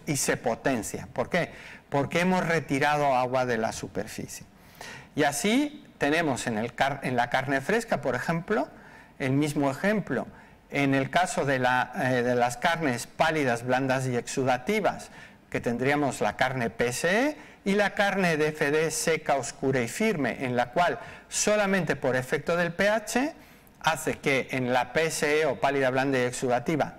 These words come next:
saquemos agua en superficie y que muchas veces nosotros lo encontramos en los supermercados, que vemos esa carne rosada, pálida, fundamentalmente en el cerdo, ¿m?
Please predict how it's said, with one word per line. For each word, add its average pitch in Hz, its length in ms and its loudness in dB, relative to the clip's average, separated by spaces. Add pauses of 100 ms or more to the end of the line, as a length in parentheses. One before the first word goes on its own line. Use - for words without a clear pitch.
saquemos 123 720 -2
agua 117 200 -2
en 117 40 -6
superficie 135 580 -2 (300)
y 156 80 2
que 180 140 2
muchas 240 340 2
veces 214 320 2
nosotros 180 400 0
lo 156 80 2
encontramos 147 560 0
en 151 80 2
los 131 140 -2
supermercados, 127 840 0 (320)
que 147 120 0
vemos 175 260 2
esa - 380 0
carne 170 500 2
rosada, 139 880 0
pálida, 156 340 2
fundamentalmente 147 840 0
en 135 80 0
el 120 140 0
cerdo, 175 520 0 (760)
¿m? 185 200 2